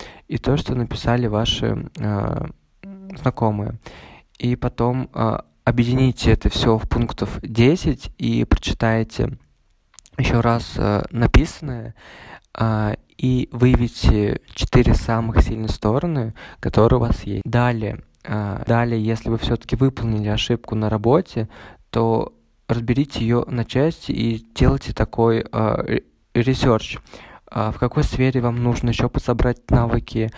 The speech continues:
А может быть, это ошибка из-за невнимательности? А может быть, э, нужно как-то пересмотреть, э, своё отношение к этой ошибке? И, возможно, из-за того, что я изначально к ней так отношусь,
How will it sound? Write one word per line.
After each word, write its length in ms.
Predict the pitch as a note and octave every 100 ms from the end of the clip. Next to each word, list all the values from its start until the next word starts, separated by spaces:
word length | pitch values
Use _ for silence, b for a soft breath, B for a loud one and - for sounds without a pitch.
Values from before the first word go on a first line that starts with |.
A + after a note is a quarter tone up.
| B B
А 60 | A#2+
может 260 | A#2+ A#2+ A#2+
быть, 180 | A#2+ A#2
это 200 | - A2+
ошибка 380 | - A#2+ -
из-за 320 | A#2 G#2+ A2 - -
невнимательности? 1160 | B2 A#2 A2 A2 A#2+ - A#2 G#2+ - - A2+ - B B B B _ -
А 80 | A#2+
может 280 | B2 B2 B2
быть, 260 | B2 - A#2+
э, 440 | A2 G#2 G#2 G#2 G2+ - - _ _ _ _ _ - - -
нужно 340 | B2+ B2+ B2+ B2
как-то 380 | A#2 - A#2+ - _ -
пересмотреть, 880 | C3 A#2+ B2+ A#2+ - B2 B2 - -
э, 280 | A2 G#2 G#2
своё 340 | - - A2+
отношение 520 | G#2+ A2+ A2 A#2+ A#2+ A2+
к 80 |
этой 160 | G#2 -
ошибке? 640 | G#2 - C#3 - - C#3+ C#3 B B B B -
И, 240 | A#2+ A#2
возможно, 460 | A#2 - B2 A#2+ A#2
из-за 120 | A2+
того, 220 | - A#2
что 200 | A#2 -
я 80 | A2+
изначально 520 | A2 A2+ - A#2+ A#2 A2+
к 100 | -
ней 120 | A2
так 200 | G#2+ -
отношусь, 680 | G#2+ G#2+ G#2+ C3 D3+ F#3